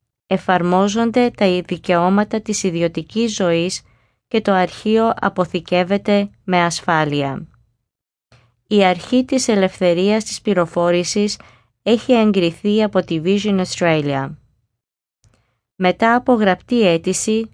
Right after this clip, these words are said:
θα σας παρασχεθεί πρόσβαση στο αρχείο σας υπό εποπτεία.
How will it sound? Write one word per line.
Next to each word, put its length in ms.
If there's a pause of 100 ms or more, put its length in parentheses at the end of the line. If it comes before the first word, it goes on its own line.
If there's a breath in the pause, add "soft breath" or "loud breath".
(180)
θα 140
σας 240
παρασχεθεί 800
πρόσβαση 840 (260 soft breath)
στο 200
αρχείο 520
σας 420 (400)
υπό 280
εποπτεία. 920